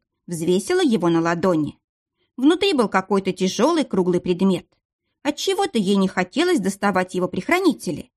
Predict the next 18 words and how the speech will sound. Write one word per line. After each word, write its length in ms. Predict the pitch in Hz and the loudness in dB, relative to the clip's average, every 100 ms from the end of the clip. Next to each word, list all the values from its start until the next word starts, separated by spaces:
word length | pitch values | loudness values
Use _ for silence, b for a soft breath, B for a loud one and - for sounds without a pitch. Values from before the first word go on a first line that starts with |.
| _ _ _ | _ _ _
Она 240 | - 202 180 | -2 0 0
спрятала 500 | - 196 196 196 190 | -2 -2 -2 0 0
мешочек 460 | 185 - 196 190 | 0 0 -4 -6
в 60 | _ | _
карман 500 | 196 185 170 202 349 | -2 0 2 2 0
и 160 | - 214 | 0 0
неуверенно 560 | 190 185 185 175 170 | 2 2 2 2 0
проговорила: 760 | - 175 175 190 185 165 147 - _ _ _ _ _ - | -2 -4 0 0 0 -2 -6 -12 _ _ _ _ _ -6
"Но 540 | 202 226 233 233 220 - | 0 0 2 0 -2 -6
что? 600 | - - - 349 269 - _ _ _ | -10 -10 -8 -4 -4 -6 _ _ _
Но 360 | 208 214 208 185 | 0 2 2 0
что 420 | - - - 339 | -4 -8 0 2
я 180 | 339 220 | 2 0
теперь 320 | - - 190 | -2 -4 -2
должна 400 | 190 185 180 180 | 0 0 0 0
с 100 | - | -2
этим 260 | 190 320 359 | 0 2 2
делать?" 540 | 381 220 147 - - | 0 -2 -6 -12 -20